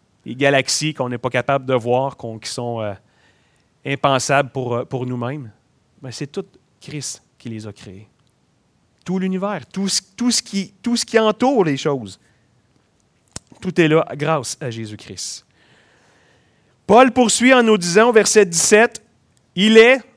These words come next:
toujours en parlant de Christ, « avant toute chose et toute chose subsiste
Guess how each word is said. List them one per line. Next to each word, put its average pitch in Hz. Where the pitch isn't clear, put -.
toujours 170
en 170
parlant 170
de 165
Christ, « 220
avant 208
toute 220
chose 220
et 170
toute 220
chose 214
subsiste 185